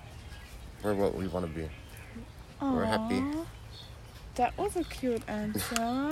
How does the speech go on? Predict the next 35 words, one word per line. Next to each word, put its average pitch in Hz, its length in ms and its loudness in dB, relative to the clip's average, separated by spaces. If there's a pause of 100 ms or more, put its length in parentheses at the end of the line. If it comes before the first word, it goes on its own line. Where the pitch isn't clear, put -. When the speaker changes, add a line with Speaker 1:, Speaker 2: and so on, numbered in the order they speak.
Speaker 1:
<laughs> 381 100 -2
That's 113 140 0
how 143 120 8
I 107 60 10
feel. 113 380 6 (1000)
Uh, 85 280 6 (300)
everybody 110 380 6
asks 92 220 4
me 87 120 -2
too. 98 160 -4
Yeah, 101 140 -2
they 101 140 -4
ask. 92 260 -2 (680)
It's - 160 -6
nobody's 123 260 4
business, 107 400 0
but 92 160 -2
I 101 40 6
know 110 100 4
what 95 100 4
I 85 80 2
feel 85 240 -4 (720)
and 98 100 -4
what - 120 2
I 185 40 4
Speaker 2:
I - 20 4
Speaker 1:
want. 202 220 2
Speaker 2:
know. 196 320 0 (380)
Speaker 1:
Put - 120 -6
that 98 100 0
in 87 80 -2
there, 87 80 0 (120)
please. 98 200 -6 (3750)
What 110 140 6
else? 87 400 2